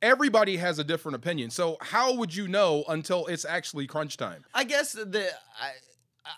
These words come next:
Speaker 2: I just feel like if you're a decision maker and if you are, if you know that you have the first pick in the draft,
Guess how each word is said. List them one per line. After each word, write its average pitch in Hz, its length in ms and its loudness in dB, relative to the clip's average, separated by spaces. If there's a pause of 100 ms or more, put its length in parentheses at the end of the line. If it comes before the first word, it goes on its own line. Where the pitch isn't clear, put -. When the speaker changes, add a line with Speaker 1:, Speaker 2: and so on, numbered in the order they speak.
Speaker 2:
I 220 180 4
just 214 300 -4
feel 202 160 2
like 156 260 0
if 160 180 -8
you're 196 160 -2
a 175 40 0
decision 185 420 -8
maker 110 520 -14 (120)
and 147 680 -8 (120)
if 151 160 -8 (260)
you 170 380 -8 (180)
are, 151 220 0
if 190 160 -6
you 202 100 -4
know 202 480 0 (260)
that 147 200 -8
you 190 140 -4
have 190 220 4
the 170 80 -6
first 165 320 -6
pick 165 200 -4
in 127 60 -8
the 113 80 -12
draft, 127 640 -4